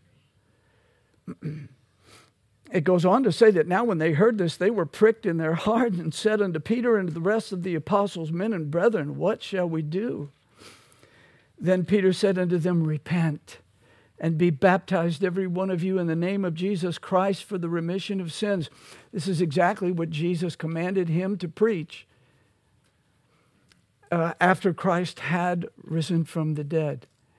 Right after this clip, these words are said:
If you go back to Luke twenty-four and see what he says, "Now, this is where it's gonna begin. This is how it's gonna begin. Here's what I want you to preach." And here's Peter faithfully preaching. How could he be preaching so faithfully? Well, number one, he was filled with the Holy Spirit.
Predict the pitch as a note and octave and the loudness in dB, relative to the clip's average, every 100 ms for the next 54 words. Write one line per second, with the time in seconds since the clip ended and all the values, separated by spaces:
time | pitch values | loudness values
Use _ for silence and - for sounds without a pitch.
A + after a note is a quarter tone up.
0 | _ - F#3 F3+ F3+ G3 G3+ G3 G3+ - | _ -6 0 4 4 2 0 0 0 -2
1 | G#3 G#3 F3 F#3+ G3+ G3+ D3+ G#3 F#3+ F3 | -4 -4 -4 -2 -2 -4 -4 -4 -2 -2
2 | F3+ F#3+ E3+ D3 F#3+ D#3 E3 D#3 D#3+ G3 | -4 -4 -4 -2 -4 -4 -6 -8 -8 -4
3 | F3+ F3 - F#3+ E3+ E3 E3 G#3 A#3 F3+ | -2 -4 -6 -8 -4 -4 -4 -2 -2 -4
4 | E3+ D3+ E3 G3 G#3 - G#3 F#3+ F#3 F#3+ | -6 -4 -2 -2 -4 -8 -6 -4 -6 -6
5 | G#3 G#3 F3 D#3+ E3+ D#3+ D#3+ E3 E3 C#3 | -4 -2 -2 -4 -4 -2 -2 -4 -6 -6
6 | - D3 B2 - _ _ _ _ _ _ | -6 -6 -8 -14 _ _ _ _ _ _
7 | _ - C3 F#3+ G#3 - G#3+ D#3 C#3 - | _ -4 4 4 4 2 0 0 -4 -8
8 | _ _ _ - - A3 G#3+ - D#3+ D#3 | _ _ _ -20 4 6 6 2 -4 -4
9 | D#3 G3 F#3 - B2+ A#2 _ _ - A3 | -2 0 -2 -2 -8 -10 _ _ 0 0
10 | B3+ - G#3 G3+ F#3+ G3 - - A3+ - | 0 -2 -2 0 0 -2 -4 -4 -4 -6
11 | D3+ D3+ C3+ F#3+ B3+ - B3 B3 - C#3+ | -8 -8 -8 -4 -4 -2 -4 -6 -8 -8
12 | C3 - _ _ - - E3 F3+ E3+ D#3 | -8 -16 _ _ -20 -2 0 2 0 0
13 | D3+ F#3+ F3+ D3 B2+ F#3 A3 E3 C#3 D3+ | -2 -4 -4 -6 -4 0 2 0 -4 -2
14 | G3 C#3 - B3 G3+ | -2 -4 -4 -4 -4